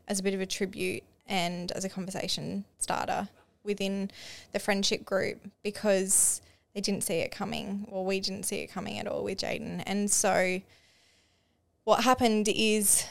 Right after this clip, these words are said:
um, one of his best mates then went and painted the next blue tree and shared it on Facebook. And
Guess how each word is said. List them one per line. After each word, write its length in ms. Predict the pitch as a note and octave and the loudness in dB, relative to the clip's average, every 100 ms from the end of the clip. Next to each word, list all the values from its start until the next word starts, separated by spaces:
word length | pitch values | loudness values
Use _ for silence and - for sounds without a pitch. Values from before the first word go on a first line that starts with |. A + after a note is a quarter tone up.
| - - | -6 -2
um, 500 | G3+ G3 G3 G3 G#3 - | 0 2 0 -2 -4 -4
one 100 | G#3+ | -2
of 80 | G#3+ | -2
his 160 | G#3+ | 0
best 240 | F#3+ G3+ - | 2 2 2
mates 300 | B3+ - - | 2 0 -2
then 340 | G3+ G3 G3+ - - _ _ _ _ - - | -2 0 -2 -4 -12 _ _ _ _ -20 -2
went 160 | B3 G#3+ | 2 2
and 80 | |
painted 340 | G#3 G3+ G3+ F#3+ | 2 2 2 2
the 60 | |
next 240 | A#3+ - - | 4 2 0
blue 180 | - - | -2 -2
tree 640 | - - A#3+ C#4+ A#3+ A3+ | 0 4 4 2 -4 -2
and 360 | - F#3+ F#3 F#3+ | 2 4 2 2
shared 280 | - F3+ F#3 | 4 6 4
it 100 | - | 2
on 140 | G#3 | 0
Facebook. 600 | - B3+ - - - - - - - | 4 4 4 4 4 4 -10 -14 -2
And 580 | G3 G3+ G3 G3 G3+ | 2 4 4 2 2